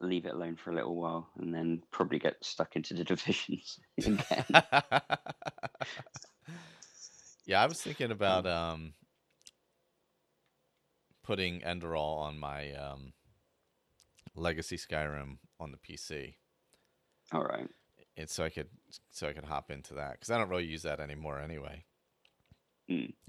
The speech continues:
Speaker 2: Um, so I figured, you know, it'd be worthwhile to do it there, so I can check that out at least.
Speaker 1: Hmm.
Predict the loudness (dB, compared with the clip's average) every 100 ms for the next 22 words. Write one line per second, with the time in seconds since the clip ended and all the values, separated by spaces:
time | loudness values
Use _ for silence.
0 | -20 _ -12 -8 -6 -6 -10 -12 -6 -4
1 | -4 -8 _ _ _ _ _ _ _ _
2 | -20 -10 -8 -8 -10 -10 -6 -4 -6 -8
3 | -10 -10 -12 -18 _ _ _ _ -10 -8
4 | -6 -4 -2 -2 -4 -8 -12 -10 -10 -8
5 | -8 -8 -10 -16 _ -12 -12 -12 -14 -14
6 | -10 -8 -8 -8 -10 -14 -14 -18 -20 _
7 | _ _ _ _ -20 -20 _ _ _ _
8 | -4 0 0